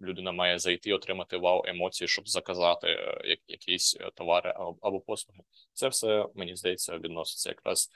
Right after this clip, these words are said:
до емпатії, тобто спроможність стати на місце іншої людини і подивитися на це все її очами. Третє — це комунікабельність. Якщо ти працюєш в команді, тобі потрібно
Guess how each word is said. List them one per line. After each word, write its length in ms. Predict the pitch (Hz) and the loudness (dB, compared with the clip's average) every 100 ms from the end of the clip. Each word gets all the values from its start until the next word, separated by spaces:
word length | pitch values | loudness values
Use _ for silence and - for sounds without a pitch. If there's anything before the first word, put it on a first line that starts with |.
| _ - | _ -4
до 180 | 104 104 | 6 8
емпатії, 560 | 104 98 87 - - - | 8 4 2 2 0 -4
тобто 380 | 107 - 90 - _ | -4 -2 -4 -4 _
спроможність 720 | - - - 101 117 110 98 - | -4 -4 -2 0 2 2 -2 -2
стати 320 | 101 - 92 | -2 -2 -6
на 120 | 82 | -6
місце 460 | 90 104 - 87 - - - | -4 -2 0 0 -2 -8 -6
іншої 380 | 123 143 107 87 | -6 0 0 0
людини 280 | 90 85 | -2 -4
і 40 | 76 | -4
подивитися 640 | 87 87 110 113 - 85 | -4 0 0 0 -2 -2
на 140 | 78 78 | -6 -4
це 200 | - 85 | -4 -2
все 540 | - 90 95 101 85 - _ | 0 2 2 2 -4 -8 _
її 540 | 92 87 85 87 87 - | -4 -2 -2 -2 -2 -2
очами. 540 | 85 - 64 62 62 - _ _ _ _ _ _ | -4 -4 -4 -4 -8 -14 _ _ _ _ _ _
Третє — 340 | 95 110 143 113 | 4 4 4 0
це 220 | - 101 | 2 0
комунікабельність. 1040 | 104 95 95 98 127 117 87 87 - - | 0 -2 -2 2 2 2 -2 -4 -8 -10
Якщо 320 | 104 - 98 | -10 -2 -2
ти 180 | - 95 | 0 0
працюєш 600 | - - - 98 90 - | -2 -6 -4 0 0 -2
в 80 | - | -4
команді, 440 | 90 87 139 104 | -2 2 2 0
тобі 200 | - 90 | -2 -4
потрібно 800 | - 98 110 107 95 90 82 80 | -4 -8 -6 -6 0 2 2 0